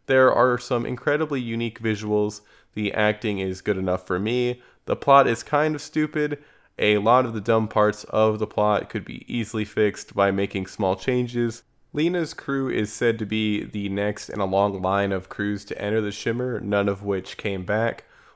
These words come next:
Why don't they just hang out on the edge or go in with ropes tied around their waists?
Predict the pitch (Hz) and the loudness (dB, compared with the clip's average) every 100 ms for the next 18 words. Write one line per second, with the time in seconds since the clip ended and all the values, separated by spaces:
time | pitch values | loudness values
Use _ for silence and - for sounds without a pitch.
0 | _ 110 135 143 131 127 123 - - 131 | _ 4 6 4 0 -2 -4 -8 -2 0
1 | 135 123 - 113 107 101 113 120 117 104 | 4 2 4 2 2 0 2 2 2 -4
2 | 120 117 117 107 98 104 110 107 101 95 | -6 0 2 0 4 4 4 2 -2 -2
3 | 101 107 - - 101 101 107 113 113 117 | 0 0 -2 -2 0 2 2 2 0 0
4 | 123 127 127 - | 0 -2 -6 -16